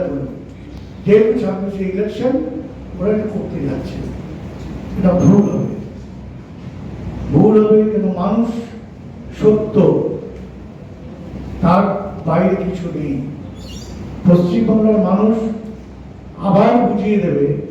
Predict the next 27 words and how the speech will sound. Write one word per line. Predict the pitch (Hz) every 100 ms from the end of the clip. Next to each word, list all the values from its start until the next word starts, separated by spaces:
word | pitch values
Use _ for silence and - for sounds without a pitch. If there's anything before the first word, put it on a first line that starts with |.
| - - - - - 233
এই | 214 214
বেঙ্গল | 190 220 226 247 240 180
ফাইল | 202 226 233
মাইল | 226 233 226
করে | 202 220 220
কিছু | 214 - 226 -
হবে | 185 202 196
না। | - - - - - - - - - - - - - - - - - - - - - - - - - - - - 156
বেঙ্গল | 185 208 226 240 233 185
ফাইল | 202 226 240 220
এমনি | 226 254 269 233
পশ্চিমবঙ্গ | 226 233 247 240 233
থেকে | 226 226 226
মানুষ | 208 226 240 - - - - - - - - - -
বয়কট | 202 220 240 240
করে | 214 202
দেবে, | 190 180
আমাদের | 196 233 247 240
কিছু | 240 202
বলতে | 208 208 185
হবে | 160 147
না, | - - - - - - - - - 202
এমনি | 233 269 285
লোক | 269 247
দেখতে | 220 208 180
যাবে | - -
না। | -